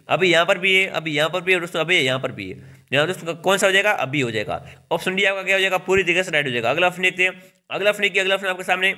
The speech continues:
किस शब्द के साथ प्रत्यय का सही प्रयोग नहीं हुआ है। दोस्तों यहाँ पर क्या है, प्रत्यय वगैरह जोड़े गए, तो साथियों किस शब्द के साथ क्या प्रत्यय सही से जोड़ा नहीं गया है? तो देखिए ये चाचा धन एरा चचेरा, ठीक है, द्वितीय धन ये दैत्य, राधा धन ए राधे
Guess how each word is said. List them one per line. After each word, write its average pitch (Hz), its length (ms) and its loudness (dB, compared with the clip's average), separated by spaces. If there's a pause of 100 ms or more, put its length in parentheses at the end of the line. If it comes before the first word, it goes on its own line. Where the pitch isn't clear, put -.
(440)
किस 233 140 -8
शब्द 196 200 -2
के 180 80 -4
साथ 185 260 -2
प्रत्यय 175 240 0
का 185 120 4
सही 185 200 -2
प्रयोग 170 280 -4
नहीं 165 180 0
हुआ 120 160 -2
है। 87 140 -6 (320)
दोस्तों 202 280 2
यहाँ 190 60 4
पर 196 100 0
क्या 196 140 0
है, 190 100 -4
प्रत्यय 180 280 0
वगैरह 185 220 0
जोड़े 180 240 0
गए, 185 200 0 (400)
तो 151 160 -12
साथियों 180 280 -2
किस 208 160 -6
शब्द 190 160 -6
के 175 80 -8
साथ 180 160 -2
क्या 180 160 0
प्रत्यय 175 280 -2
सही 180 180 2
से 185 100 -6
जोड़ा 160 220 -2
नहीं 156 180 -2
गया 113 120 -2
है? - 340 -12 (140)
तो - 60 -6
देखिए 190 280 2 (280)
ये 208 60 0
चाचा 170 320 -2
धन 180 160 -2
एरा 175 220 4
चचेरा, 180 460 0 (160)
ठीक 175 120 -4
है, 156 100 0 (340)
द्वितीय 160 240 -6
धन 180 160 2
ये 180 160 4
दैत्य, 165 400 0 (420)
राधा 135 360 0
धन 156 200 -6
ए 165 280 2
राधे 151 400 0